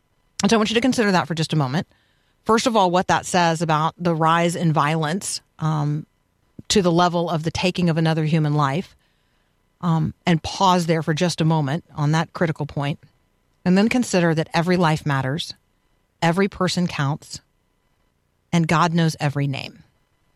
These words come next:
So just a few reminders today that, um, even if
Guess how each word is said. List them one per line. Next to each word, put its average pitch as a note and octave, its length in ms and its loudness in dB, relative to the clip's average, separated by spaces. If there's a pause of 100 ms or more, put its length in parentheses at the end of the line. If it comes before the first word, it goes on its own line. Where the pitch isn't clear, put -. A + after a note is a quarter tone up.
(640)
So A3+ 120 2
just A#3+ 180 0
a D4+ 60 2
few A3+ 200 2
reminders D#3 460 2
today C#3+ 400 0
that, C#3+ 260 0 (480)
um, D3+ 360 -2 (640)
even A#3 320 4
if D3+ 520 -2